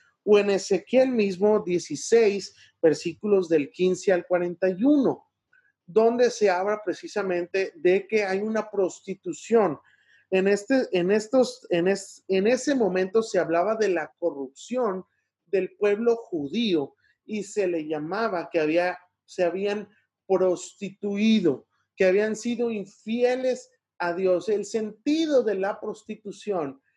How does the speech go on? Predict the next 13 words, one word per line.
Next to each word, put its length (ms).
es 160
de 160
que 140
no 300
se 180
fueron 460
nada 280
más 320
a 40
adorar 420
a 160
otro 380
Dios 600